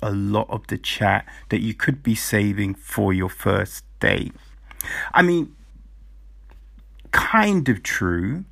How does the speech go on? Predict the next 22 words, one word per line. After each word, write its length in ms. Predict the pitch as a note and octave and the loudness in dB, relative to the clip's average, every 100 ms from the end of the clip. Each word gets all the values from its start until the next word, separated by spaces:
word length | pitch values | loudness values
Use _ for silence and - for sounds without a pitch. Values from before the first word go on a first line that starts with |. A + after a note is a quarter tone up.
| - - - - - - - - - - - - | -20 -20 -20 -20 -20 -20 -20 -20 -20 -20 -20 0
but 400 | - D3+ A#2+ - - - - - - - - - - - | 4 6 4 0 -4 -12 -20 -20 -20 -20 -20 -20 -8 0
if 280 | A3 - | 0 2
you 160 | G#3 F#3 | 0 0
can't 640 | - - - - - - - - | 0 -2 2 2 2 -2 -10 -6
talk, 960 | - - C4+ F#3+ F#3 A#3+ - - - - - - - - - - - - - | -4 2 4 4 2 -4 -8 -4 -4 -6 -14 -20 -20 -20 -20 -20 -20 -20 -10
you're, 380 | - F#3 G#3+ G#3 - | 2 6 6 4 2
you 300 | F3 F#3 G3 | -2 2 4
know 80 | |
what 60 | A3+ | 4
I 40 | F#3+ | 2
mean? 260 | C3+ - - - - - | -2 -12 -20 -20 -12 0
Shit's 380 | - G#3 - | 4 4 2
gonna 320 | - F3+ E3 D3+ | 0 4 4 2
hit 380 | - F3 B2 - | 2 0 0 -2
the 140 | D#3 | 2
wall 480 | C#3 C#3 D3+ D3 C3 - | 2 4 4 4 2 -6
at, 200 | - - - - - | -10 -10 -12 -16 -4
at 160 | - - | -2 -2
some 340 | - D#3 D3+ | 0 4 4
point 320 | C3+ - C3 - | 2 2 0 2
soon 340 | - B2+ B2 - | 2 2 0 -2
anyway. 800 | C3 D3 D3 F#2+ F#2+ - - | 0 2 2 0 -6 -10 -10